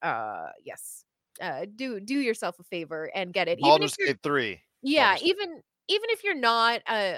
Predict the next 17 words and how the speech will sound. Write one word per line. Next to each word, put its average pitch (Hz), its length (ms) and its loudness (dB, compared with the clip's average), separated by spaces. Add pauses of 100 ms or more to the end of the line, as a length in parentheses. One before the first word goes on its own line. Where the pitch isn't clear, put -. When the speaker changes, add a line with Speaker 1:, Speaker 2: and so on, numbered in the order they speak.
Speaker 1:
like, 196 120 -4
a 185 60 -4
D 208 200 -6
and 190 100 -6
D 202 160 -8
fan, 233 400 -4
Baldur's 214 340 -2
Gate 180 220 -8
three 190 320 -4
is, 185 400 -8
uh, 196 180 0
it's - 140 -6
gonna 269 160 -4
knock 190 240 -2
your 180 80 -14
socks 156 300 -6
off. 120 280 -12